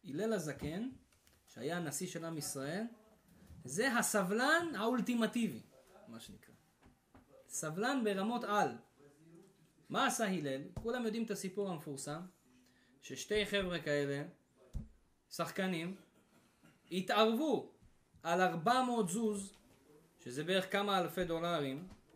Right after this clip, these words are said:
מי מצליח לעצבן את הלל? למה כולם ידעו, הלל כזה ענוותן, אדם רגוע, שלו,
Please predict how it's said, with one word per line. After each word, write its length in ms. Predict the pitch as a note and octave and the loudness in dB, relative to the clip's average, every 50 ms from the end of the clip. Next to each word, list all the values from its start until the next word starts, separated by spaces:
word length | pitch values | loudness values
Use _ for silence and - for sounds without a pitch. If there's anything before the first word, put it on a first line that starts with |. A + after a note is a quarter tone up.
| - - - - - - - - - - - _ _ _ _ _ - | -10 -8 -8 -8 -10 -20 -20 -20 -20 -20 -20 _ _ _ _ _ -8
מי 200 | - F#3 C4 D#4 | -4 0 2 2
מצליח 520 | D4 C#4+ B3+ C4 - B3+ C#4+ C#4+ C#4+ - A#3 | 4 4 2 2 0 2 4 4 4 4 4
לעצבן 480 | A#3+ A3+ G#3+ F#3+ E3+ E3+ G3 A#3+ A#3+ A#3 | 4 4 4 4 4 0 0 0 2 0
את 60 | A3 - | 0 0
הלל? 300 | G#3 G#3 G3 F#3+ F3 C#3+ B2 - - - _ - D3 | 0 0 2 2 2 0 0 -4 -12 -20 _ -14 -10
למה 220 | D3 E3 F#3 F#3 | -6 -4 -4 -4
כולם 280 | - A#3 A3+ A#3 G#3+ G3+ | -2 -2 -2 0 0 0
ידעו, 180 | G3 G3 A3 | 0 2 2
הלל 300 | G#3+ G#3+ A3 A#3+ B3 A#3+ A3 | 2 2 2 0 -2 -4 -2
כזה 600 | A3+ A3 A3 A3 A3+ A3+ A3+ A3+ A3+ A3+ A3 A3 G3+ F#3+ - - _ _ - E3 | 0 0 -2 0 -2 -4 -4 -4 -4 -4 -6 -6 -8 -10 -14 -18 _ _ -12 -8
ענוותן, 960 | F3+ F#3+ F#3 E3+ F#3 F3+ F#3 - A3 A3 G#3+ G#3+ G#3 G3+ G3+ G3 F#3+ F#3 F#3 G3+ G3+ F#3+ F#3 F#3 - - | -6 -4 -4 -2 -4 -4 -4 -4 -4 -4 -2 -4 -4 -4 -4 -6 -6 -6 -8 -8 -10 -12 -12 -14 -16 -16
אדם 360 | D3 E3 F3 G#3 G#3+ G#3+ G3 | -14 -8 -6 -4 -4 -2 -2
רגוע, 560 | E3 E3+ E3+ E3 E3+ G3+ A3+ A3+ G#3+ G#3 F#3 | -2 -2 -4 -2 -2 0 4 4 4 4 4
שלו, 680 | E3+ - - F3+ E3+ F3+ G3 G#3 G#3 G#3 G3+ G3 F#3 E3+ | 2 0 -2 -2 -2 -2 0 0 0 0 -2 -2 -4 -6